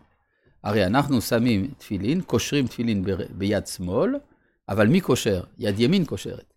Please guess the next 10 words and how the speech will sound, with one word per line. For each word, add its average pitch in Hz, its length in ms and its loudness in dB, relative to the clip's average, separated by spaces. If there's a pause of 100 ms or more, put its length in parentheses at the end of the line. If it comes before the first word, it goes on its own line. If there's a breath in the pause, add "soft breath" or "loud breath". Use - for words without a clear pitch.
(280)
כלומר, 98 260 -4
יד 113 300 2
ימין 160 420 2
מתגברת 147 640 0
על 135 120 0
יד 127 140 0
שמאל 139 260 0
וקושרת 107 540 -2
אותה, - 260 -2 (520 soft breath)
והופך 107 380 2